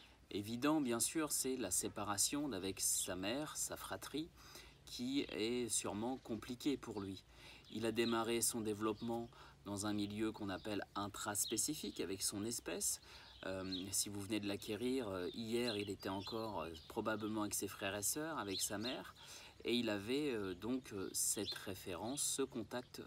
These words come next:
rassurant. Bien souvent, on accueille un chiot dès l'âge de huit semaines, parfois un petit peu plus tard, mais, euh, toujours est-il que cela est, est tôt pour être détaché de, de sa mère.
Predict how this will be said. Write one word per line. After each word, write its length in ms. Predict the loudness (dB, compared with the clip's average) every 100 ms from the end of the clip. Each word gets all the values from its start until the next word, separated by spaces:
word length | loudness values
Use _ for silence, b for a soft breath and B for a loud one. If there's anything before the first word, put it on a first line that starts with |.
| -10
rassurant. 540 | -6 0 2 2 -2 -8 -12 -2
Bien 120 | 4
souvent, 580 | 4 4 4 4 2 -2 -2
on 100 | 0
accueille 380 | 0 0 2
un 80 | 2
chiot 340 | 2 2 2 2
dès 140 | 2
l'âge 240 | 2 0
de 80 | -2
huit 280 | -2 -2 2
semaines, 480 | 2 2 2 0 -2 B B -6 -2
parfois 400 | -2 -2 0 0
un 80 |
petit 180 | 0 -4
peu 140 | -2 -2
plus 220 | -2 -2
tard, 400 | 0 0 -2 -8 B B B -6
mais, 300 | 0 4 4
euh, 200 | 4 2 -2
toujours 300 | -4 0 2
est-il 320 | 2 2 0 2
que 100 | 0
cela 460 | 2 2 0 0 0
est, 320 | 0 -2 -4 -2
est 160 | -4 2
tôt 200 | 2 2 -6 -20 -14 -6
pour 200 | 0 0
être 340 | 0 -2 0 0
détaché 580 | -2 -2 0 2 0 0
de, 540 | 0 0 0 -2 -4 -4
de 100 | 0
sa 200 | 0 0
mère. 260 | -4 -8